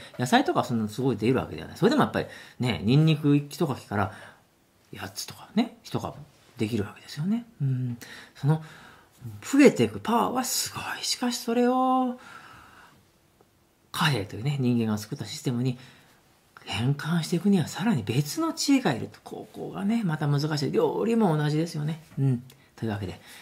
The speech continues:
えー、そんなこと、いろんなことを考えてるもの。夏季は余計なこといっぱい考える。考えるのが楽しい。たの考えたこと、喋るのが楽しい。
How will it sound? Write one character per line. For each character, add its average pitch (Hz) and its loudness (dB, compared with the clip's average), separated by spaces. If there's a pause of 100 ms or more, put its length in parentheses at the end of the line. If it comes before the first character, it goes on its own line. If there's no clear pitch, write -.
(220)
え 92 -6
ー、 - -12
そ 139 0
ん 160 2
な 175 2
こ 175 -2
と、 135 0
い 123 4
ろ 214 4
ん 233 2
な 233 -2
こ 226 -2
と 208 0
を - -2
考 175 0
え 160 -2
て 165 -6
る - -8
も 151 -8
の。 170 -6
夏 175 -2
季 185 -4
は 156 0
余 135 0
計 196 2
な 170 2
こ 127 -10
と - -6
い 127 -4
っ 143 -6 (120)
ぱ 190 -2
い 185 -2
考 190 -2 (120)
え 175 0
る。 160 -4
考 170 0
え 160 0
る 165 0
の 160 0
が 160 0
楽 160 2
し 160 2
い。 156 -2
た 175 0
の 190 -2
考 214 4
え 214 4
た 214 2
こ 220 2
と、 220 2 (240)
喋 156 8
る 196 12
の 160 10
が 127 4
楽 98 2
し - -4
い。 98 -8